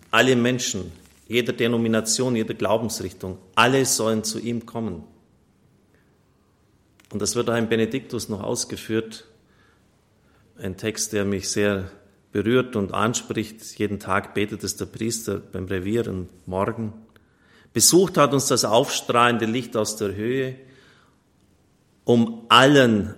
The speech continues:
allen, wieder das Wort alle, zu leuchten, die in Finsternis sitzen und im Schatten des Todes.“ Wie viele Menschen sitzen in der Finsternis, im Schatten des Todes?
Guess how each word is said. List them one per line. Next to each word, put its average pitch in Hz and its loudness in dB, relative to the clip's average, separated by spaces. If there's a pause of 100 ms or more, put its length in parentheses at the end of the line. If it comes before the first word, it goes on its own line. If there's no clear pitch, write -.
(100)
allen, 107 0
wieder 113 -2
das 101 -4
Wort 98 -4
alle, 107 -2
zu - -2
leuchten, 113 4
die 113 -2
in 104 0
Finsternis 107 -4
sitzen 107 -8
und 101 -8
im 98 -6
Schatten - -8
des 92 -8
Todes.“ 95 -10 (360)
Wie 127 -2
viele 123 4
Menschen 123 0
sitzen 123 -2
in 110 -2
der 101 -2
Finsternis, 101 -4
im 101 -8
Schatten 113 -2
des - -6
Todes? 117 -6